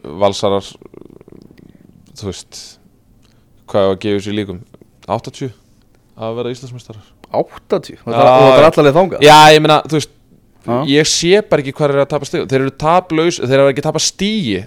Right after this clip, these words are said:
Speaker 1: á útivelli.
Speaker 2: Hmm.
Speaker 1: Og um leið og heimavöllurinn fer að kikka, kikka í gang, sem hann er að gera, og þeir eru að ná ryþma á heimavelli, þeir náttúrulega lentu í því að fá, byrjuðu þeir ekki á einhverju ágætis heimaleikja, heimaleikja törn og töpuðu þarna fyrir K R og eitthvað svoleiðis.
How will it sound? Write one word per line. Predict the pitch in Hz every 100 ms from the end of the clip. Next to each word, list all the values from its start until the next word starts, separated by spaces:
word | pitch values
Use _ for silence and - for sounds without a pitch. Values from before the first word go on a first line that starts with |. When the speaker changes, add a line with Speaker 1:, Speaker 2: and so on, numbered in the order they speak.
| -
Speaker 1:
á | 110
útivelli. | 139 107 85 - - _ _ -
Speaker 2:
Hmm. | 104 113 _ _ _ 113
Speaker 1:
Og | 120
um |
leið | 139
og | 139
heimavöllurinn | 127 160 208 196 165 143
fer | 143
að | 147
kikka, | 147 131 117 -
kikka | - 156 135
í | 113
gang, | 85 -
sem | -
hann | 117
er | 147 170
að | 120
gera, | 104 78 57 127 _ _ _ _ -
og | 110 110
þeir | 120 131
eru | 165 143
að |
ná | 127 127 123
ryþma | 120 - 95 107 - _ _ -
á | 120
heimavelli, | 123 104 90 87 98
þeir | 110
náttúrulega | 117 117
lentu | 135 135 - 131
í |
því | 127 117
að | 113
fá, | 139 131 120 - _ _ _ 62 -
byrjuðu | 123 131 139 135
þeir |
ekki | 131 135
á | 139
einhverju | 135 139
ágætis | 139 143 135
heimaleikja, | 151 151 147 147 139 - - -
heimaleikja | 147 151 143 143
törn | 151 160 165 _ _ _ -
og | 110 110 92
töpuðu | 139 131 135
þarna | 131
fyrir | 131 131
K | 139
R | 139 135
og | 135
eitthvað | 135 139
svoleiðis. | 143 135 -